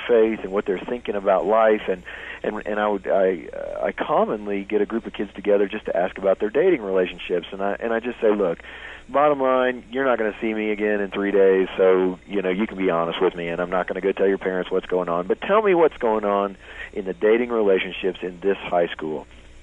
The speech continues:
And as we're sitting around the table, uh, one of the, one of the guys hop-, popped, piped in, and he, he said, uh, "Andy, here at our school, it's just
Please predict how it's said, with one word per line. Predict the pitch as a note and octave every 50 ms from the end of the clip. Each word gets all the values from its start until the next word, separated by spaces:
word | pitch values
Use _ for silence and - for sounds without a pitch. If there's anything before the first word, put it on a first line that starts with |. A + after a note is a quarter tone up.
| - - -
And | A#2 A2+ A2+ A2 A2
as | - A2 G#2
we're | G#2+ G#2+ -
sitting | - - A2+
around | A#2+ A#2 A2+ A2
the | G#2+ G2+
table, | - - A2+ A2+ A2 G#2+ G#2 G2+ F#2+ - - - - - - -
uh, | G2+ G2+ G2 G2 F#2+
one | F#2+ F2 - A2+ A#2 A#2+ A#2+
of | A2+ G#2
the, | G2+ F#2+ -
one | - A2 A2+
of | A2
the | G2+
guys | G2 G#2+ A2+ A#2+ A#2+ A2
hop-, | - G#2+ F#2+ - -
popped, | - A2 G#2 - - - - -
piped | - A#2+ G#2+ G2+ - -
in, | - - -
and | G2 F#2+
he, | F#2 G#2+ A2 - - - -
he | A2+ G#2 G#2+ - - -
said, | G#2 G2 F#2+ F#2 -
uh, | G2 F#2 F2+ F2 - - - - - - -
"Andy, | - C3+ C3+ B2+ A2+
here | A#2 C#3 C3+
at | A#2
our | G#2+ A#2 - -
school, | - - - C#3+ C#3+ C#3+ C#3+ C#3+ C#3+ - - - - - - -
it's | - A#2+ A#2+ A2+ - - - -
just | B2+ C3+ C3+